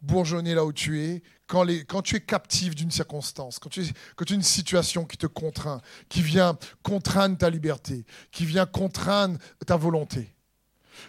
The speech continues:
c'est possible, comme l'apôtre Paul, comme Joseph, comme Dieu dit au peuple d'Israël à Babylone, c'est quand même possible de faire émerger, de faire germer la paix, la joie là où tu es. Pour ça, donc, apprends à évacuer tes émotions avec Dieu aussi. Et le deuxième point,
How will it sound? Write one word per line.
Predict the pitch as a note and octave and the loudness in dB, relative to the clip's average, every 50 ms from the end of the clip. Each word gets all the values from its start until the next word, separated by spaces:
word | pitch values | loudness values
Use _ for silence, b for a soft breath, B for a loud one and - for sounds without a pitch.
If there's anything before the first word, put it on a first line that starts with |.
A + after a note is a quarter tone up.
| B B _ _ | B B _ _
c'est | - - - - G3+ | 0 8 8 8 8
possible, | - A3 A3 - - A3 G3 D#3 - | 8 4 4 6 4 2 0 0 0
comme | G3+ G3 G3 | 0 2 2
l'apôtre | F#3+ - F3 E3+ - F3+ | 2 0 0 -2 -2 -4
Paul, | D#3+ - F3 E3+ D#3+ D3+ | -2 4 4 4 4 4
comme | - G3+ G3+ G3 | 4 4 4 4
Joseph, | E3 D3+ F#3 E3+ C#3+ F3 D3 B2+ - - - b b b b b b b b b b b | 2 0 -2 -2 -4 -4 -6 -8 -12 -20 -20 b b b b b b b b b b b
comme | - B3 G#3 | 2 2 2
Dieu | F#3 E3+ A3+ A#3 | 4 2 2 2
dit | F3+ D3+ D#3+ G#3 A#3+ A3+ G#3 A3+ | 2 0 0 2 2 0 0 -2
au | - E3+ | -4 -2
peuple | - G3 E3 | -2 -2 -2
d'Israël | D3+ E3 B2 - F3+ F3 F3 | 0 -2 0 2 4 4 4
à | E3+ | 4
Babylone, | E3 E3 D#3 D#3+ D3+ D3 C#3 B2 - _ | 2 0 -2 -2 -4 -6 -6 -8 -12 _
c'est | - - E3+ | -4 -4 -4
quand | - - F#3 | 0 0 0
même | F3 E3+ D#3+ D3 | 0 0 -2 -4
possible | - D3+ C#3+ - - - C3+ A#2 A2 _ _ B B B B B B B B | -6 -8 -6 -6 -6 -6 -8 -14 -18 _ _ B B B B B B B B
de | C3+ - | -2 -2
faire | E3+ - - F3+ E3+ - | 0 2 2 0 0 2
émerger, | - G3+ F#3+ F#3 E3+ C#3+ - E3 | -2 0 0 0 -2 0 -2 -2
de | D3+ D#3+ | -2 -4
faire | D3+ - E3 D3 | -4 -4 -4 -4
germer | C3+ - D3+ D3 D#3+ D#3+ | -2 -4 -4 -4 -2 -2
la | D#3 D3+ | -4 -4
paix, | - _ - E3 C#3+ C3 A#2+ B B B B B | -6 _ -8 -8 -8 -8 -10 B B B B B
la | D3+ E3+ E3+ E3+ | 0 0 2 2
joie | D3 B2 D#3+ D#3+ D3+ D3 C#3 | 0 0 0 0 0 -2 -4
là | C3+ C3+ | -6 -8
où | C3 C3 B2 | -8 -10 -10
tu | - - - B2+ | -10 -10 -12 -12
es. | A2 A2 _ _ B B B B B B | -14 -20 _ _ B B B B B B
Pour | - F3 E3 | -2 -2 0
ça, | - - G3 F#3 F3+ | 2 2 2 2 2
donc, | E3 E3 D#3+ - - - | 2 0 -4 -4 -4 -4
apprends | D#3+ - - - D#3+ F#3 F3+ F3 | -4 -4 -4 -4 -2 0 2 2
à | F3 | 2
évacuer | F3 E3+ E3 F#3 F#3+ - - - F3 E3+ E3 | 2 0 0 -2 -4 -4 -4 -2 -2 -2 0
tes | - D3+ C#3 D3+ | -2 -4 -4 -2
émotions | D3+ D3+ C#3+ - - D3 | -4 -4 -6 -4 -6 -6
avec | C#3 B2+ C3+ C3 | -6 -6 -8 -8
Dieu | B2 B2+ C#3 C#3 | -8 -8 -8 -8
aussi. | C3+ B2+ - E3+ F#3 G#3 - _ B B B B B B B B B | -6 -8 -8 -10 -10 -12 -14 _ B B B B B B B B B
Et | - F3 | 4 6
le | E3+ E3+ D#3+ | 6 6 6
deuxième | F3 F#3+ E3+ D3+ F3+ E3+ D#3+ | 6 4 4 4 0 0 0
point, | - - E3 D#3+ E3+ | -2 -2 0 -2 -2